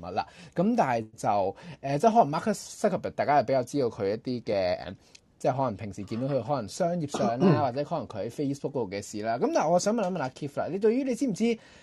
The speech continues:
Speaker 1: 對於 Mark Zuckerberg 嘅私生活咧又，又有冇了解咧？我想問一問下。
Speaker 2: 我就知佢老婆係華人嚟嘅。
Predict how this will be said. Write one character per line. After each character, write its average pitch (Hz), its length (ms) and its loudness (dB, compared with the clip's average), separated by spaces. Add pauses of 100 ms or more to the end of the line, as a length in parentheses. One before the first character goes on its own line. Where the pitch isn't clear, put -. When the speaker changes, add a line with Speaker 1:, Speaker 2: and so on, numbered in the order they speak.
(220)
Speaker 1:
對 233 140 2
於 269 80 4
Mark 294 280 4
Zuckerberg 156 340 -4
嘅 139 280 2
私 254 600 4
生 226 340 0
活 165 120 0
咧 170 160 2
又， 120 240 2 (540)
又 165 120 4
有 160 80 8
冇 175 140 2
了 151 320 2 (120)
解 131 120 2
咧？ 139 320 4 (100)
我 123 80 -8
想 135 160 -6
問 139 80 -6
一 113 60 -6
問 104 180 -8
下。 85 260 -14 (160)
Speaker 2:
我 160 300 6
就 170 140 8
知 233 180 4
佢 233 640 8
老 139 180 12
婆 135 240 2
係 113 340 0 (840)
華 120 300 4
人 113 180 0
嚟 113 60 -6
嘅。 117 200 -2